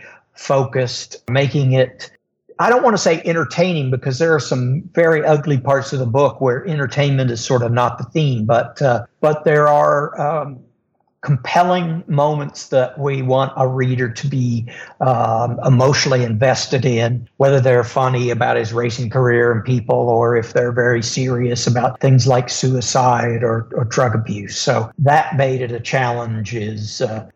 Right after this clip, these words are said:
this isn't the Hollywood happy ending, although the, the ending is, is very hopeful where he's at in his life now. But, uh, but that, that again, as an author, that's the challenge: is how do I present that in a way that is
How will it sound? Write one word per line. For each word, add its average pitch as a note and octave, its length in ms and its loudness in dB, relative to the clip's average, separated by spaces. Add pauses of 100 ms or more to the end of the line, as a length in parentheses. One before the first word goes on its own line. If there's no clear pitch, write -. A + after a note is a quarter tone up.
(200)
this D3 180 2
isn't E3+ 300 4 (500)
the C#3 140 2
Hollywood C#3 500 2
happy B2+ 420 -2
ending, A#2+ 560 -2 (320)
although B2+ 360 2
the, C3+ 260 -2
the D#3 160 2
ending C#3+ 380 2
is, A#2+ 240 -2
is A#2 240 -2
very B2+ 260 4
hopeful D3 460 -2
where A#2+ 240 -6
he's A2+ 160 -6
at B2 140 -2
in - 60 -10
his A#2+ 140 -6
life A#2 300 -2
now. A2+ 320 -2
But, - 400 -6
uh, A2+ 180 -2 (120)
but - 160 0
that, G#3 220 2
that G#3+ 220 2
again, G3 380 0
as C#3+ 160 -2
an C#3+ 100 -2
author, D3+ 640 0 (300)
that's D3 380 0
the - 80 -8
challenge: B2 680 -2
is A2 160 -10
how C#3 240 2
do C3+ 160 0
I A#2+ 140 4
present A#2+ 520 -4
that B2 220 0
in A#2 100 0
a A#2 100 -2
way A#2 360 2
that G#2+ 200 2
is G#2+ 380 0